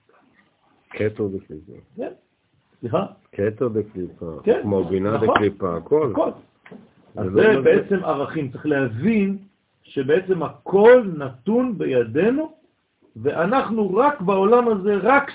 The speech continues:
Speaker 2: שמים סימנים, פלוס או מינוס, זהו. אנחנו תמיד בין שני עולמות, זה נקרא קליפת נוגה. לכן, שכוח ממשלתה,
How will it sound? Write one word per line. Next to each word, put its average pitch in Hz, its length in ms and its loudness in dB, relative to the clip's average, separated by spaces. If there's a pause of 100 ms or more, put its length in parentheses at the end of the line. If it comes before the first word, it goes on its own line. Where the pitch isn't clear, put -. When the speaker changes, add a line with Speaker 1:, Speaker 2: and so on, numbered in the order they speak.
Speaker 2:
שמים 226 460 0
סימנים, 196 580 -4
פלוס 214 360 -4
או 185 80 -4
מינוס, 185 440 -6
זהו. 202 300 8 (2250)
אנחנו 214 300 -4
תמיד 277 320 4
בין 262 120 0
שני 233 160 -4
עולמות, 240 420 4
זה 190 80 0
נקרא 196 300 0
קליפת 202 440 -4
נוגה. 185 300 -2 (3750)
לכן, 156 420 2 (1600)
שכוח 160 400 6
ממשלתה, 190 920 2